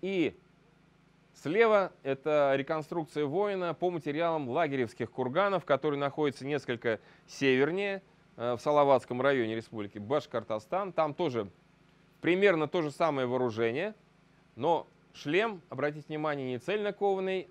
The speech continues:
а с-, э, склепанный из нескольких пластин, так называемый шпангельхельм. Панцирь такой же и маленькая такая вот, э, деталь, маленькая сумочка, если вы на поясе висит, рядом с колчаном.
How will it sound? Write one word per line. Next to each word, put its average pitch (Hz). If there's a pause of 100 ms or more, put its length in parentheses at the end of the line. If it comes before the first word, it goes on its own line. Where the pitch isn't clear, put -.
а 160
с-, -
э, 113
склепанный 170
из 123
нескольких 151
пластин, 143
так 175
называемый 147
шпангельхельм. 135 (1500)
Панцирь 165
такой 220
же 196 (440)
и 196
маленькая 151
такая 131
вот, 104 (140)
э, 107 (180)
деталь, 151 (800)
маленькая 165
сумочка, 123 (200)
если 120
вы 110
на 131
поясе 135
висит, 117
рядом 139
с -
колчаном. 120